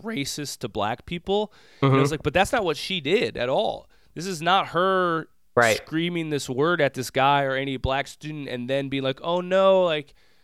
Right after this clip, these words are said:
Speaker 1: I didn't mean to say that at them." It was like, "Dude, she cl-, she said that in a way that was clearly, like,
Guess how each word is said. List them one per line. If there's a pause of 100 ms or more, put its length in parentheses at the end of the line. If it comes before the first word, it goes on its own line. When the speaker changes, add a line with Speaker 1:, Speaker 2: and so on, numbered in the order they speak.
(240)
Speaker 1:
I
didn't
mean
to
say
that
at
them."
It
was
like,
"Dude,
she
cl-, (100)
she
said
that
in
a
way (1040)
that
was (440)
clearly,
like,